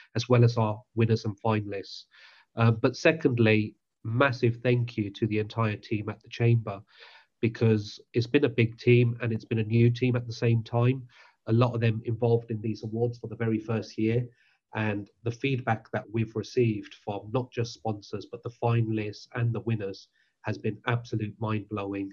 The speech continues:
And it's something we're very excited about. Just like any business, we're all about continual improvement. We've now had a debrief off the back of the Northamptonshire Business Awards. Uh, we've reflected there's areas of improvement. And next year,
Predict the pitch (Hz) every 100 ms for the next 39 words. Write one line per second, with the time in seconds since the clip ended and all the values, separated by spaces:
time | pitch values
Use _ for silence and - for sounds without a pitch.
0 | - 104 101 - 123 120 113 107 120 113
1 | 107 - 117 110 110 110 104 101 98 _
2 | _ _ _ - 123 - 127 120 117 -
3 | 135 131 139 123 143 135 120 113 123 113
4 | 113 107 120 117 120 113 110 110 - 120
5 | 120 131 131 127 _ _ _ _ 113 110
6 | 110 117 110 107 101 123 120 120 123 127
7 | 127 _ - 110 - 120 117 120 113 -
8 | - 113 107 110 120 117 113 110 117 117
9 | 117 120 117 117 120 123 120 - _ -
10 | - _ 107 101 107 113 107 123 123 -
11 | 127 127 117 110 - 117 120 117 113 110
12 | - 123 120 120 123 120 - 107 110 120
13 | - 123 123 127